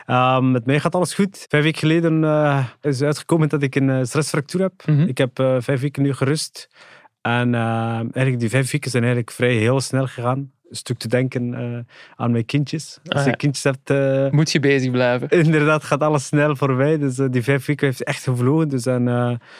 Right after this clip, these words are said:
Speaker 1: ehm, binnenkort heb ik, eh, controle. En, eh, als het, eh, alles naar wens is, eh, mag ik, eh, terug herbeginnen. Dus, eh, ik kijk enorm uit.
Speaker 2: Ja, want nu zit je in het water aan het lopen voorlopig nog, correct?
Speaker 1: Ja, klopt. Ik, eh,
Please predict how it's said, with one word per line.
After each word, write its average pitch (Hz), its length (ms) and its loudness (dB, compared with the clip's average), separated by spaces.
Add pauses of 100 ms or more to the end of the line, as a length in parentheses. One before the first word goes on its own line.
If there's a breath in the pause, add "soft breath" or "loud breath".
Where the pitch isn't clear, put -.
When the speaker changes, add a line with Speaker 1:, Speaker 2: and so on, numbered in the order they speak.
(220 loud breath)
Speaker 1:
ehm, 110 460 0
binnenkort 123 440 -2
heb 113 220 -2
ik, 110 180 -4
eh, 110 320 -2
controle. 143 500 0
En, 120 240 0
eh, 113 280 -4 (200)
als 110 200 -8
het, 117 220 -6
eh, 120 220 0
alles 123 400 -2
naar 117 220 2
wens 135 280 0
is, 143 260 -2
eh, 120 240 -2
mag 113 180 -2
ik, - 200 -8
eh, 110 120 -6
terug 120 300 -4
herbeginnen. 117 480 0
Dus, 110 200 -8
eh, 120 100 -2
ik 120 80 -4
kijk - 160 -8
enorm 120 280 -2
uit. 123 240 -6 (180)
Speaker 2:
Ja, 139 160 -2
want 135 160 -2
nu 170 120 4
zit 254 180 0
je - 60 -8
in 180 100 2
het 139 100 0
water 147 380 0
aan 135 100 0
het 120 80 -6
lopen 123 300 0
voorlopig 120 480 -2
nog, - 220 -8
correct? - 380 -4 (160)
Speaker 1:
Ja, - 300 2
klopt. 160 360 -2
Ik, 135 180 -6
eh, 135 280 2